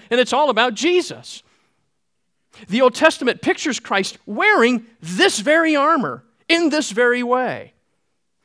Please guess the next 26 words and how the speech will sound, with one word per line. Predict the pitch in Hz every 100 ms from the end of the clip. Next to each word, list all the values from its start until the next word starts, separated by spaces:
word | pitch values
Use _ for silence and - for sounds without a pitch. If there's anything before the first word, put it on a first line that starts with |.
| _ _ _ _ _
Listen, | 277 - 156 110 - _ _
which | 226 - 180
links | 208 311 339 - - - _ _ _
those | 156 285 359
of | 269
us | 277 -
who | 247
are | 226
in | 330 392
Christ | - 202 131 165 202 - - _ _ _ _
with | 196 269 311 247 -
his | - 269 262
armor. | 302 359 247 - - _ _ _ _ _ _ _ _ _ _ _ _ _ _ _ _ _ _ _ _ _ _ _ _ -
If | 285 170
this | 165 359 -
is | - 330 208
the | 220 233
armor | 240 320 262 190 196
that | 165 208
Christ | - 240 240 214 - _
wears, | 202 247 269 180 135 147 226 - - _ _ _ _ _ _ _
and | 247 220
you | 185 302 359
are | 262 214 -
in | 294 269 247 - _ -
Christ, | - 330 175 202 - - -